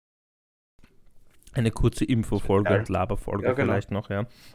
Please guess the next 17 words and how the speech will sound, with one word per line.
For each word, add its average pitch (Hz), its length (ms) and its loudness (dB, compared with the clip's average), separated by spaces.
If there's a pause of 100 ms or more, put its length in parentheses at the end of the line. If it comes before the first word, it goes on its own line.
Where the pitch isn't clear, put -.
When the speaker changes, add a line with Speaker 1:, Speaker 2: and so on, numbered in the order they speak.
(120)
Speaker 1:
Aber, 131 280 4 (340)
ähm, 127 380 2 (840)
das 120 160 -2
möchten 143 240 0
wir 139 80 4
auf 127 100 -4
jeden 143 200 4
Fall 117 160 2
probieren. 113 400 -2
Und 139 400 4 (260)
was 107 200 0
ich 113 120 -2
aber 113 200 2
wirklich 135 240 0
versprechen 98 460 -4
kann, 104 200 -2
ist, - 280 -4